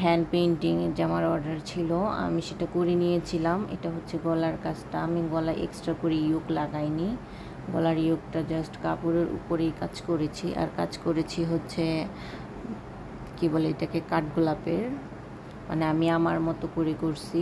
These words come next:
কাঠগোলাপটা। আর পাশ দিয়ে হচ্ছে বর্ডার করে দিচ্ছি, সেলাই করে, গিট সেলাই দিয়ে বর্ডার করে দিচ্ছি। জামাটা দেখতে অত্যন্ত সুন্দর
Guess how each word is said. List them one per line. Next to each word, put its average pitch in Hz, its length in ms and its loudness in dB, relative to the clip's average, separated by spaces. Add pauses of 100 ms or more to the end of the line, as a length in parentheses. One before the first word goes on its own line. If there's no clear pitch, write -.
(140)
কাঠগোলাপটা। 156 680 -2 (800)
আর 151 140 2 (280)
পাশ 170 160 4 (140)
দিয়ে 175 180 6 (100)
হচ্ছে 170 300 -2 (160)
বর্ডার 160 380 4 (100)
করে 156 240 0
দিচ্ছি, 202 300 -8 (120)
সেলাই 160 400 2
করে, 160 260 0
গিট 156 160 2 (100)
সেলাই 160 320 0
দিয়ে 165 120 4 (120)
বর্ডার 160 320 2 (100)
করে 160 260 0
দিচ্ছি। - 380 -6 (640)
জামাটা 156 340 -2 (120)
দেখতে 156 220 -2 (100)
অত্যন্ত 175 840 -2 (200)
সুন্দর 160 380 0